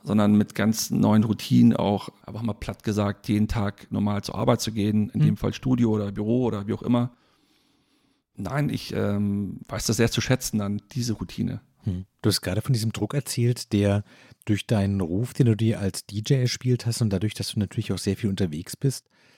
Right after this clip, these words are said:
Speaker 2: dass der sich aufbaut. Gibt es Momente, wo du denkst, „Warum tue ich mir das an? Warum mache ich nicht einfach die Labelarbeit oder warum habe ich mich damals nicht für einen anderen Job entschieden, der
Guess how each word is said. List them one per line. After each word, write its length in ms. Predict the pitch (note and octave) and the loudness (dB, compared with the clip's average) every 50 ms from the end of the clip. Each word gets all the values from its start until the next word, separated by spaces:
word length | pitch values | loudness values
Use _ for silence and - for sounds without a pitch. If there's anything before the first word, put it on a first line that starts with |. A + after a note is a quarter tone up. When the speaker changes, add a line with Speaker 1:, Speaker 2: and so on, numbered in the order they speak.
| _ _ _ _ _ _ | _ _ _ _ _ _
Speaker 2:
dass 160 | - G#2 - | -8 -6 -4
der 120 | - A#2 G2+ | -2 -4 -4
sich 260 | G2+ G2+ - - - | -4 -6 -8 -8 -8
aufbaut. 640 | - F2+ F#2 - - - A#2+ A#2 B2 C#3+ - - - _ _ _ _ _ - | -6 -6 -6 -6 -6 -4 -2 -2 -2 -2 -4 -8 -16 _ _ _ _ _ -6
Gibt 160 | A2+ - - | -4 -2 -2
es 120 | C3 - | -2 -2
Momente, 360 | A#2+ B2 A2+ A2 A2+ A2 A#2 | 0 0 0 0 0 0 0
wo 60 | A2+ A2+ | -2 -2
du 80 | A2 | -2
denkst, 340 | G#2 A2+ A2+ A2+ A#2 - - - - _ - | 0 0 0 0 -2 -4 -8 -12 -16 _ -4
„Warum 420 | A2 A2+ A2+ A2 B2 B2 C3 - | -2 0 0 0 0 -2 -2 -6
tue 200 | - - C3 C3 | -8 -6 -6 -6
ich 120 | B2 - | -4 -2
mir 100 | B2+ B2 | -2 0
das 180 | A#2 A2+ - - | 0 -2 -4 -6
an? 360 | - - A#2 A#2+ C3 C3+ B2 | -6 -4 -4 -2 -2 -2 -2
Warum 400 | G#2+ A2 A2 A#2+ B2 A#2+ A#2+ A#2 | -2 -2 -2 -2 -2 -2 -2 -2
mache 200 | A#2 A2+ G#2 - | -2 -2 -4 -6
ich 140 | - - - | -10 -12 -10
nicht 200 | A2+ G2+ - - | -10 -8 -8 -10
einfach 160 | A#2+ G#2 - | -12 -10 -6
die 100 | - G#2+ | -4 -2
Labelarbeit 680 | G2 G2+ A2+ C#3+ C#3+ C#3+ G#2+ A2+ A#2+ A#2 A#2 A#2 A2+ A2+ | 0 2 4 4 4 4 4 2 2 2 4 4 4 4
oder 180 | G2+ G#2 G2+ | 2 2 2
warum 380 | F#2+ A2 G#2+ A#2+ A2+ A2 A2 A2 _ _ _ _ _ _ _ _ | 2 2 4 4 4 2 2 0 _ _ _ _ _ _ _ _
habe 180 | - - - C3 | -6 0 2 2
ich 60 | A#2+ | 4
mich 160 | A#2+ A2+ - | 4 2 0
damals 380 | - A#2+ A2 A2+ A#2 A2+ - - | 0 2 4 4 4 2 2 0
nicht 140 | A2+ G2+ - | -2 -2 0
für 40 | - | 0
einen 80 | A2+ | -2
anderen 320 | G2+ G#2+ A2 A2+ A2 G#2 F#2+ | 0 0 0 2 2 2 2
Job 200 | F#2+ A2+ B2 - | 2 2 4 4
entschieden, 580 | C#3 B2 - - - B2 A2+ A#2+ A#2 A2+ G#2 | 2 0 0 -2 -2 -2 0 2 2 2 2
der 340 | G#2 G2+ G2+ G2+ G2+ G2+ G2+ | 2 4 4 4 4 2 0